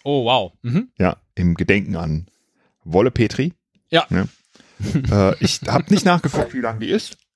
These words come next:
Speaker 2: aber
Speaker 1: Ja.
Speaker 2: das gibt's bestimmt irgendwo im Guinness-Buch.
Speaker 1: Ja.
Speaker 2: Äh, und ich glaube, das können wir in jedem Fall schlagen.
Speaker 1: Ich glaub, das sind mehrere Tage am Stück, also zumindest so Radiosendungen waren noch irgendwie so Live-Radiosendungen,
Speaker 2: Mehrere
Speaker 1: mehrere Tage
Speaker 2: Tage.
Speaker 1: am Stück.
Speaker 2: Oh,
Speaker 1: Mhm.
Speaker 2: dann
Speaker 1: Ja, ja.
Speaker 2: Realisierbarkeit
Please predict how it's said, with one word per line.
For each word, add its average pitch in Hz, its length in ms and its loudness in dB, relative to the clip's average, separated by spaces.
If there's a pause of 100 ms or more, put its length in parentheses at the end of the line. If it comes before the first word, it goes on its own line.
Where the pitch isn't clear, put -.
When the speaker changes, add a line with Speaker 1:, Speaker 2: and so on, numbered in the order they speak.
(100)
Speaker 2:
aber 107 220 2
Speaker 1:
Ja. 151 200 2
Speaker 2:
das - 320 -6
gibt's - 260 -2
bestimmt - 480 0
irgendwo 117 360 0
im 107 140 -2
Guinness-Buch. 156 680 -4 (600)
Speaker 1:
Ja. 160 180 0 (160)
Speaker 2:
Äh, 107 400 4
und 110 320 -2 (120)
ich - 140 -14
glaube, 113 280 4
das 104 180 0
können 120 180 2
wir 98 100 4
in 90 80 2
jedem 104 180 2
Fall 78 180 -8
schlagen. - 440 -8 (220)
Speaker 1:
Ich - 140 0
glaub, 170 300 2
das 196 100 2
sind 170 160 4
mehrere 185 300 6
Tage 175 280 4
am 160 120 4
Stück, - 160 -4
also 151 160 2
zumindest 185 360 2
so 165 80 2
Radiosendungen 120 840 0
waren 117 100 2
noch 123 120 -4
irgendwie 120 240 -6
so 113 100 -6
Live-Radiosendungen, 131 800 0
Speaker 2:
Mehrere 117 220 4
Speaker 1:
mehrere 101 120 2
Tage 123 180 2
Speaker 2:
Tage. 127 180 2
Speaker 1:
am 85 40 -2
Stück. - 260 -6
Speaker 2:
Oh, 113 200 2
Speaker 1:
Mhm. 113 320 -2
Speaker 2:
dann 98 140 4
Speaker 1:
Ja, 98 60 4
ja. 104 140 6
Speaker 2:
Realisierbarkeit 92 720 0